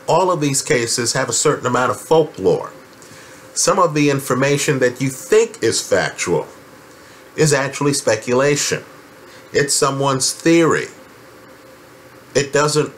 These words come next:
actually reflect the facts of the case.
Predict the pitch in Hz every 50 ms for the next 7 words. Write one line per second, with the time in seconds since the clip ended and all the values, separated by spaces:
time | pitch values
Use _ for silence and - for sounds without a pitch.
0 | - 127 135 135 139 139 - - 135 139 139 131 117 113 - - - 156 156 147
1 | 143 - - - - - 131 131 131 - 123 117 113 113 113 - - - - -
2 | - 101 101 - 170 170 104 - - - - - 170 165 135 - - - - -
3 | - - - - -